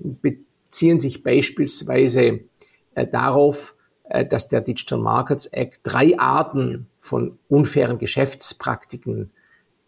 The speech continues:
umgehen will. Äh, wir wollen eben sicherstellen, dass, äh, Verhalten, die das eigene Dienste bevorzugt, dass solche Verhaltensweisen künftig nicht mehr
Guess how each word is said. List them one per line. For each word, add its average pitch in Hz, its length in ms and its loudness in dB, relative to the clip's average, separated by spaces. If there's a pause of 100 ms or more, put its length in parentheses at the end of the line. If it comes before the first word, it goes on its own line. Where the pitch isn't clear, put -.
umgehen 120 540 4
will. 185 340 4 (520)
Äh, 127 260 0
wir 123 120 4
wollen 143 180 6
eben 131 180 4
sicherstellen, 143 720 0
dass, - 460 -2
äh, 135 80 -6
Verhalten, 135 640 -2
die - 220 -6 (380)
das - 280 -4
eigene 170 460 4
Dienste 165 480 4
bevorzugt, - 1200 0 (580)
dass - 180 -4
solche 143 300 2
Verhaltensweisen 131 880 -2
künftig 127 420 -2
nicht 113 220 -6
mehr 101 300 -2